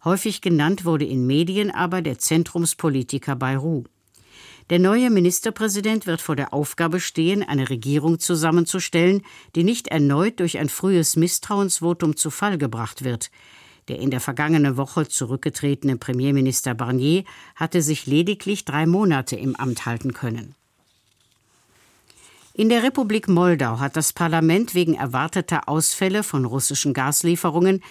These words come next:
die Ausrufung des Notstands beschlossen. Wie das Abgeordnetenhaus in der Nacht mitteilte,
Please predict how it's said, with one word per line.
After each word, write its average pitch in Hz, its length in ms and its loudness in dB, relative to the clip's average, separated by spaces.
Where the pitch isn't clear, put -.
die - 140 -4
Ausrufung 220 640 0
des 190 220 -2
Notstands 170 640 0
beschlossen. - 600 -4
Wie 135 120 -2
das 131 180 0
Abgeordnetenhaus 151 1040 0
in 135 140 -2
der 127 100 -2
Nacht 127 260 -4
mitteilte, 170 640 0